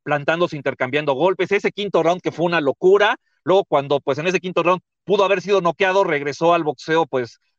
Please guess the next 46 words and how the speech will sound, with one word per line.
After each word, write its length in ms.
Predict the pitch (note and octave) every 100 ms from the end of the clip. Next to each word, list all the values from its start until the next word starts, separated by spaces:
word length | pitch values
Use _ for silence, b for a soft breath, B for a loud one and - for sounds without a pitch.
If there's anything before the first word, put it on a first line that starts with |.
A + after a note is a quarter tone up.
| -
pues, 160 | C3+ C3+
de 100 | C3+
tres 240 | E3+ D#3
golpes, 640 | E3 G#3+ G3+ G3 F#3+ F#3 -
pero 200 | B2+ C3
más 180 | D#3
precisos, 540 | - D#3 D#3 G#3 F#3 D#3+
más 160 | E3
contundentes, 560 | - D#3+ D3 C#3+ F#3 -
y 20 |
terminó 320 | C#3+ C3 D3
noqueando 420 | E3 - D#3+ E3 D#3+
a 180 | C3 - _ -
un 120 | E3+
boxeador 440 | G#3 F3 E3 F3 E3
que 80 |
es 80 | F3
un 120 | F3+
guerrero 280 | D#3 D3+ D#3
como, 360 | B2+ A#2+ A2+ A2
como 240 | B2 B2 -
Hiroto 280 | C3+ - D3+
Kyoguchi. 600 | B2+ A#2+ D3 - A#2+ G2+ _ -
Eh, 180 | C#3+ C#3+ _ -
la 140 | E3
categoría 420 | - - E3+ F#3+ A3+
de 80 |
los 160 | A3+ D#3+
mini 220 | D#3+ D#3
mosca, 340 | D#3+ F#3+ - F3
Carlos, 320 | F3 F3 E3+
me 140 | C#3
parece 420 | - C#3 E3 F3+
que, 320 | - D3+ D#3+ C#3 _ _ _
que, 220 | C#3 C3+
que, 180 | - B2+
que 140 | C#3
sin 220 | C3 C#3+
decir 300 | C#3+ C#3+ F#3+
mucho 300 | F3+ F#3+ F3+
y 40 | G3
sin 140 | C#3+
hablar 240 | C#3 E3 E3+
mucho, 280 | F3+ F#3+
ha 60 | F#3
sido 240 | F3 F3+